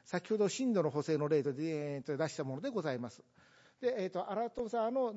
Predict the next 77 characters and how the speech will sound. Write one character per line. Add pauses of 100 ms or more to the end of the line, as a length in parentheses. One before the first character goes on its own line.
(120)
地
滑
り
は
こ
こ
ら
辺
で
す。 (520)
で、
え
ー、
ま
あ、 (640)
え
ー
と、
震
度
を
補
正
す
る
前、
え
ー、
前
よ
り
は
だ
い
ぶ
良
く
な
っ
て
い
る
ん
で
す
が、 (160)
や
っ
ぱ
り
震
源
か
ら、 (200)
え
ー
と、
震
源
か
ら
遠
い
と
こ
ろ、
荒
戸
沢
の
よ
う
な
と
こ
ろ
は、